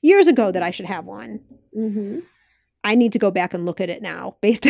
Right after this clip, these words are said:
Speaker 1: on all that I've learned from you today. But yeah, we have some local people who will come pick up product, but we don't initiate or want people to be coming up. This isn't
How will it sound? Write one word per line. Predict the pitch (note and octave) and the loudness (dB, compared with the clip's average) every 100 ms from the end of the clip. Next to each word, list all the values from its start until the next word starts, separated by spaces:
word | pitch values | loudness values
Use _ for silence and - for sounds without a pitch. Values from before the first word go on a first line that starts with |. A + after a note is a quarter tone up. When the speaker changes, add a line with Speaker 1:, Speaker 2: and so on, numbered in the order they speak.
| - | 6
Speaker 1:
on | C#4+ - | 6 6
all | D4 F4 | 6 8
that | D#4+ C4+ | 6 4
I've | B3+ | 4
learned | B3 B3+ B3 | 4 4 4
from | A#3 | 2
you | G3+ | 2
today. | F#3+ G3+ F3 F3 F#3 | 2 2 2 -2 -2
But | C4 A#3+ - | 0 0 0
yeah, | D#4+ G#4+ | 2 4
we | E4+ G4+ | 8 8
have | B4 A#4+ | 6 2
some | A4+ | 2
local | E4+ B3+ C#4+ | 2 2 2
people | C4 B3+ C4 | 0 0 2
who | A#3+ | 2
will | A#3+ A3 | 2 0
come | A3+ G3+ | -2 -6
pick | G#3 F#3+ | -4 -6
up | F#3 - | -6 -8
product, | F#3 F3+ F3+ A3+ - - | -10 -8 -8 -10 -14 -10
but | - A3 | -4 -2
we | A3+ A#3+ | 2 2
don't | F#3+ B3 C4 D4 D4 - - | 2 2 4 2 0 -4 0
initiate | A#3+ A#3 B3+ - C4 A#3 - | 2 4 2 2 2 2 2
or | G#3+ | -2
want | F#3+ F#3+ | -2 -6
people | - A#3 A3+ G3+ F#3 | -4 -4 -4 -6 -6
to | - | -6
be | G3+ G#3 | -6 -6
coming | - G#3+ G3+ | -6 -6 -4
up. | G#3+ F#3 | -6 -4
This | G#3 - | -6 -2
isn't | A3+ A3+ G#3+ G#3 | 0 0 -2 -4